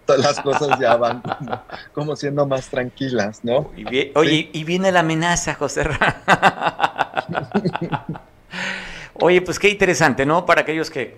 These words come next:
Speaker 2: consideren que cre-, que crean que sí puede haber afectación en, con, o no con los astros, hay gente que está con su,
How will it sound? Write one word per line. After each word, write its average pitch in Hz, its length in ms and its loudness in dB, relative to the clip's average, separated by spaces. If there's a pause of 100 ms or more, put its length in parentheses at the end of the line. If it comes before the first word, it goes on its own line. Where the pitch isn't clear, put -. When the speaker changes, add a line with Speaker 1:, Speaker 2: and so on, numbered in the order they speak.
(140)
Speaker 2:
consideren 147 480 -2
que 123 120 -10
cre-, 131 260 2 (200)
que 147 220 -2
crean 139 380 4
que 117 100 -8
sí 135 100 -6
puede 127 220 -2
haber 110 160 -2
afectación 113 420 -4
en, 107 120 -6
con, 107 380 -10
o 113 120 -6
no 120 240 -6
con 107 160 -8
los 104 160 -8
astros, 127 480 -6
hay 113 100 -10
gente 110 320 -14
que 101 160 -10
está - 460 -12
con 90 180 -10
su, 80 380 -16